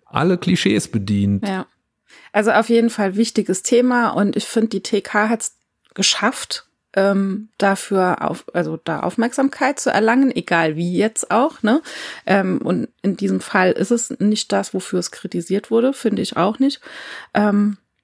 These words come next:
Speaker 2: und ich habe mir mal die Klicks angeguckt. Es sind, also es waren gestern zwei, ungefähr zweihundertsiebenunddreißigtausend Klicks und damit ist dieses Video tatsächlich viel, viel, viel, viel mehr geklickt worden als sämtliche andere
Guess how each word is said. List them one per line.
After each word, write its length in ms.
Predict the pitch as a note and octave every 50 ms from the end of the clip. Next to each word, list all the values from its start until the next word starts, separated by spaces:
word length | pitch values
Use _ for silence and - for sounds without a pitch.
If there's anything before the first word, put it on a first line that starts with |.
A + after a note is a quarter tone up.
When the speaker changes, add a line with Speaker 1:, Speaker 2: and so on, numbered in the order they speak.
| _ _ _ _ _ _ _ _ _ -
Speaker 2:
und 360 | - A3+ A3+ A3+ - - - _ _ _ _
ich 120 | - - -
habe 120 | A3 A#3
mir 60 | B3
mal 120 | A#3+ A3 F#3+
die 80 | F3+
Klicks 320 | - - - A3+ A3 - -
angeguckt. 560 | - G3+ G#3 F#3+ F#3 - - G3 F#3 - -
Es 80 | F#3+ -
sind, 240 | G#3 G#3+ A3 G3 - -
also 100 | F#3 F3+
es 140 | F3+ - -
waren 220 | G3+ G3+ A3 A3
gestern 500 | - G3+ A3 - - - A#3 G#3+ G#3+ G#3+
zwei, 340 | - - - - F#3+ G3 -
ungefähr 540 | - - - - G#3+ G#3+ G3 - - G3 F3
zweihundertsiebenunddreißigtausend 1600 | - - G3 G3+ G#3 G#3+ G3+ F#3+ - - A3+ A#3 A#3 G#3 F#3 - - G3 G3 G3 G3 - - - - G3+ G#3+ G#3+ G3 F#3+ - -
Klicks 320 | - - G#3 G#3+ - -
und 100 | F3+ F3
damit 260 | F3 F3 F#3 F#3 -
ist 220 | - G#3 G3 - - _ _ -
dieses 400 | A3 A3+ A3 G#3 G3+ G#3 - -
Video 240 | A3+ A3+ A3 G3 G3
tatsächlich 760 | - - F#3+ - - F#3 G3 - - G3 G3 - - - _ - -
viel, 600 | - - - - - C4+ C4 B3+ A#3+ A3+ A3 A3
viel, 340 | - - - G#3 G3 G3 G3
viel, 280 | - - G#3 G3+ G3+
viel 160 | - - F#3+ F#3
mehr 300 | F#3 F#3 F#3 F#3 F#3+ F3+
geklickt 560 | G3 F#3 - - - A3+ A3 - - - -
worden 560 | F3+ F#3 F#3 F3+ F3+ F3+ F#3 F#3+ F#3 F#3 - -
als 300 | - F3 F#3 F3+ - - -
sämtliche 560 | F#3 G3+ G#3+ - G#3 F#3+ F3+ F#3 - - -
andere 560 | - F3+ F#3+ F#3+ F#3+ F3+ F3 E3+ F3 F3